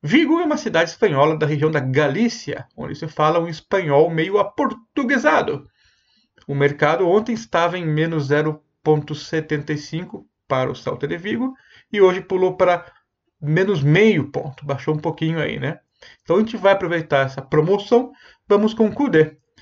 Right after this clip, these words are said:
Adelante, adelante contra o Levante. Celta de Vigo para vencer por volta de um e noventa.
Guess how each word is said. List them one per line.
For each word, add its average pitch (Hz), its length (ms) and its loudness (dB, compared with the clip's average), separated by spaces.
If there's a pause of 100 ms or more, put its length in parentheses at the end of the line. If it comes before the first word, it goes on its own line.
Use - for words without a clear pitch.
(160)
Adelante, 156 580 2
adelante 196 540 -2
contra 262 480 0
o 170 120 -6
Levante. 165 680 0 (180)
Celta 143 460 -2
de 156 100 -4
Vigo 151 280 -4
para 151 180 0
vencer 151 640 -4
por 160 160 -4
volta 139 260 -2
de 147 80 -6
um 151 60 -4
e 156 40 -4
noventa. 139 640 -6